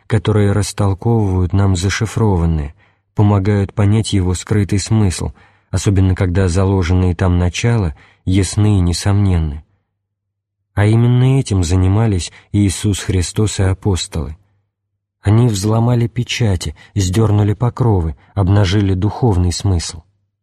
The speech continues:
И таким путем преподали нам, что враги людей — их собственные страсти, что Искупитель — воплощение духовности,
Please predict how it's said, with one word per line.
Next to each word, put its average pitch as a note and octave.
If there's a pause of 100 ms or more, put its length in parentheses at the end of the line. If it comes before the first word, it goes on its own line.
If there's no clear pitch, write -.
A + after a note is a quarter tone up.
(1000)
И G#2
таким B2+
путем A#2
преподали G#2+
нам, E2+ (380)
что -
враги G#2
людей — A2+ (280)
их B2
собственные A#2
страсти, G2+ (460)
что G#2
Искупитель — G#2 (200)
воплощение G#2+
духовности, G2+